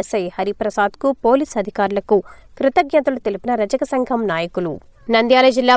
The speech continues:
పాములపాడు మండలం ఇసుకల గ్రామంలో జరిగిన ఇజుపల్లి చిట్టెమ్మ, వయసు అరవై సంవత్సరాలు, భర్త పేరు జూపల్లి చిన్నలింగస్వామి అలియాస్ ఎర్రము, మంద ఇస్మాల గ్రామం, పాములపాడు మండలం, ప్రస్తుత నివాసము పాములపాడు గ్రామం మరియు పాములపాడు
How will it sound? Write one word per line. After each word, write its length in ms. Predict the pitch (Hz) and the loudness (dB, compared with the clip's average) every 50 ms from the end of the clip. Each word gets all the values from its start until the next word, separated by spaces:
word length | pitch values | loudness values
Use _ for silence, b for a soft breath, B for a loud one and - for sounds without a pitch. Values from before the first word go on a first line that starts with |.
| - - | 4 4
పాములపాడు 520 | 226 220 233 240 247 - 247 240 233 233 233 | 2 4 4 2 2 2 2 2 2 2 2
మండలం 280 | 233 233 220 226 240 247 233 220 226 | 2 2 2 2 0 0 -2 -2 -2
ఇసుకల 300 | - 302 - 339 330 226 - 226 | -2 0 0 0 0 0 0 0
గ్రామంలో 340 | 214 196 202 208 208 214 208 - | -2 0 0 2 2 2 2 0
జరిగిన 260 | 214 196 196 - 208 190 185 196 | -2 -4 -2 0 0 2 0 0
ఇజుపల్లి 480 | - 254 254 254 - 254 247 233 247 - - | 0 0 0 0 2 2 2 2 0 -2 -4
చిట్టెమ్మ, 340 | 208 - - 196 190 196 220 220 196 | -6 -4 -2 -2 0 2 2 2 2
వయసు 240 | 185 185 196 - - 214 196 | 0 0 0 0 -2 0 0
అరవై 180 | 190 185 190 190 - | 0 -2 -2 -2 -2
సంవత్సరాలు, 480 | 196 180 185 - - - 196 196 220 220 202 | -4 -6 -6 -6 -4 -2 0 0 0 -2 -2
భర్త 220 | 202 190 - - - - 208 | -4 -6 -4 -4 -4 -2 0
పేరు 180 | 202 196 196 185 - - | 0 0 -2 -2 -4 -4
జూపల్లి 360 | 202 190 - 202 196 202 202 190 - | -4 -2 0 0 0 0 0 -2 0
చిన్నలింగస్వామి 880 | 220 202 190 190 190 190 185 196 190 - - - 185 185 196 208 220 226 - - - - - | 0 0 0 0 0 -2 -2 -2 -4 -2 -2 -2 -2 0 0 0 0 0 -2 -8 -10 -6 -4
అలియాస్ 340 | 190 196 202 202 208 208 - - 208 185 | -2 0 2 2 2 0 0 -2 -2 -2
ఎర్రము, 300 | 180 185 196 196 208 233 247 b b b b b - 214 | 0 2 2 4 4 4 2 b b b b b -4 0
మంద 180 | 214 240 262 254 311 302 | 0 0 2 0 0 -2
ఇస్మాల 360 | 269 - - 269 247 254 262 254 - | -2 -4 -6 -4 -2 -2 -2 -2 -2
గ్రామం, 300 | - 247 233 233 240 240 226 - | -2 -4 -2 -2 -4 -4 -4 -4
పాములపాడు 520 | 196 185 185 196 196 - - 190 190 190 196 | -6 -4 -4 -6 -6 -4 -4 -2 -2 -2 -2
మండలం, 300 | 190 190 196 196 208 208 - - | -2 -2 -2 -2 -2 -2 -4 -4
ప్రస్తుత 340 | - 226 - - - 359 - 302 220 | -6 -6 -4 -2 -2 0 0 0 0
నివాసము 440 | 196 190 185 185 - - 185 185 175 170 b b b b b b - | 0 0 -2 -2 -2 -2 -2 -2 -4 -4 b b b b b b -2
పాములపాడు 500 | 214 190 190 196 190 190 - 196 190 190 185 - | -2 0 0 0 -2 -2 -4 -4 -4 -4 -4 -2
గ్రామం 280 | 202 190 196 202 208 202 196 | -2 -2 0 0 0 0 -2
మరియు 200 | 196 190 214 226 220 - - | -4 -4 -4 -4 -4 -2 -2
పాములపాడు 540 | 202 220 247 285 294 285 - 277 269 262 | -2 0 0 0 -2 -2 -2 0 0 0